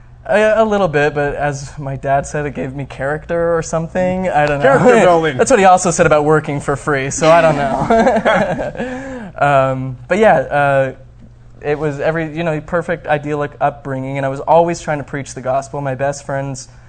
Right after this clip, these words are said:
Speaker 1: uh, my best friend growing up ended up joining the church, um, and so now that I'm out, it's kind of <laughs> funny to see him at reunions and things. But, uh, uh, yeah, and as far as other things go, I, I,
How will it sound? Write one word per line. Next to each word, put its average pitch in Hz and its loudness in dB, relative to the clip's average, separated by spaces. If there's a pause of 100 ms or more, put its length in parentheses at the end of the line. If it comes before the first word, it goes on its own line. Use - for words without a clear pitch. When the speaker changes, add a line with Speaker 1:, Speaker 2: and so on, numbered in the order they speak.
(160)
Speaker 1:
uh, 135 -2
my 135 -4
best 139 -2
friend 139 -2
growing 135 -2
up 131 -4
ended 131 -4
up 127 -4
joining 139 -6
the 131 -8
church, 131 -8 (400)
um, 127 -4 (400)
and 131 -8
so 135 -8
now 127 -4
that 127 -6
I'm 127 -4
out, 135 -2
it's 135 -8
kind 127 -6
of 135 -6 (160)
<laughs> - -20
funny 131 -4
to 127 -8
see 127 -10
him 127 -6
at 123 -8
reunions 131 -8
and 131 -12
things. 147 -8
But, 139 -6
uh, 127 0 (600)
uh, 135 -2
yeah, 160 0 (180)
and 143 -4 (920)
as - -20
far 156 -2
as 135 -4
other 156 -2
things 143 -8
go, 135 0
I, 135 2
I, 135 -6